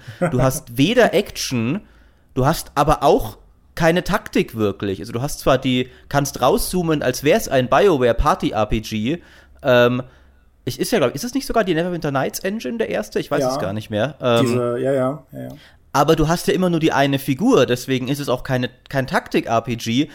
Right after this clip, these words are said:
Speaker 1: Und dann klickst du halt irgendwie im Rhythmus und es ist immer relativ klar, welches Schwert für welchen Gegnertyp drinne gut ist und welcher Kampfstil. Das ist gar keine taktische Entscheidung. Das hat ja damals schon, finde ich, sich nicht toll gespielt, sondern seine Stärken waren damals schon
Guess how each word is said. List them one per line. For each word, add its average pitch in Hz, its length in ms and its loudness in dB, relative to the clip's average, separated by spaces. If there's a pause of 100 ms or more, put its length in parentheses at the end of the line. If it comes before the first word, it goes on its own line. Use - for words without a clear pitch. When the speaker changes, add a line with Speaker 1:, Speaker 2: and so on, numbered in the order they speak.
(360)
Speaker 1:
Und 139 160 0
dann 139 200 2 (200)
klickst - 340 -2
du 165 80 2
halt 143 220 2
irgendwie 160 400 -2
im 139 100 0
Rhythmus 143 540 0
und 135 100 -4
es 135 80 -6
ist 143 60 -12
immer 135 260 0
relativ 147 400 0
klar, 170 380 4
welches 131 280 0
Schwert 139 360 0
für 139 100 -4
welchen 127 260 -2
Gegnertyp 139 600 -2
drinne 110 360 -4 (140)
gut 123 220 -2
ist 123 280 -4
und 123 120 -2
welcher 117 180 0
Kampfstil. 117 760 -4 (280)
Das 120 140 -6
ist - 160 -8
gar 135 100 2
keine 131 240 -2
taktische 139 440 -4
Entscheidung. 143 640 0 (880)
Das - 160 -2
hat - 140 -2
ja 196 100 4
damals 170 440 2
schon, 135 180 -2
finde 135 180 -4
ich, 131 80 -6
sich - 200 -6
nicht 131 200 -6
toll 151 300 4
gespielt, 135 880 -2 (640)
sondern 143 340 0
seine 135 180 0
Stärken 151 520 0
waren 123 240 2
damals 185 480 2
schon 123 400 -2